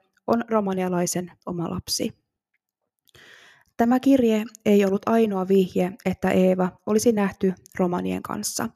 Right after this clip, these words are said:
mutta vihjeet eivät kuitenkaan osoittautuneet oikeiksi. Eevan kodin lähistöä tutkittiin useiden viikkojen ajan, mutta mitään ei löydetty.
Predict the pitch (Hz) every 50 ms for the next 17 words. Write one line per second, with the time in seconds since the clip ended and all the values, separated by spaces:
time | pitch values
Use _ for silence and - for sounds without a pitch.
0 | - - - - - - - - _ - 196 190 - - 196 190 196 190 185 185
1 | 180 185 180 175 175 - - - - - 196 214 233 - - - 202 196 - 190
2 | 180 180 - 180 175 180 - - 180 - 185 180 - _ 180 180 180 - 180 180
3 | 180 - 202 196 196 196 - - - - - - - 240 233 - - _ _ _
4 | _ _ _ _ _ _ _ _ - - - - - - _ _ _ - 220 226
5 | 226 220 220 214 - 226 220 208 214 208 196 - - - 214 214 208 208 202 -
6 | - - 202 190 185 190 185 - - 208 196 - - - 202 185 - _ - 190
7 | 190 190 - 190 185 - 202 208 220 226 220 202 196 190 190 - _ - - 180
8 | 180 175 - - 196 196 208 208 202 202 - _ _ _ _ - 208 202 - 202
9 | 190 180 180 - - 180 175 175 180 180 175 - _ _ - 208 - - - -
10 | - - - 208 202 - _ _ - 113 110 -